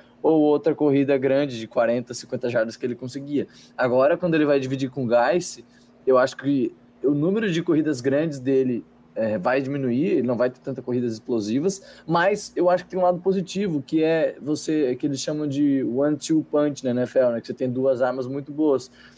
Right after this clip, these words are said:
É, o Saints fazia muito bem isso com o Ingram e com o Kamara,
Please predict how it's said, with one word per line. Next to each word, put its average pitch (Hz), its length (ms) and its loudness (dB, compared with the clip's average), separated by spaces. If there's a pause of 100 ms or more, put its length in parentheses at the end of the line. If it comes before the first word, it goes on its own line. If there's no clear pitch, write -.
(160)
É, 127 340 4
o 131 160 2
Saints 147 340 -2
fazia 143 280 2
muito 143 260 -2
bem 156 200 0
isso 151 180 -4
com - 120 -4
o 143 60 0
Ingram 143 300 0
e 139 40 -2
com 151 100 -4
o 143 40 0
Kamara, 156 600 0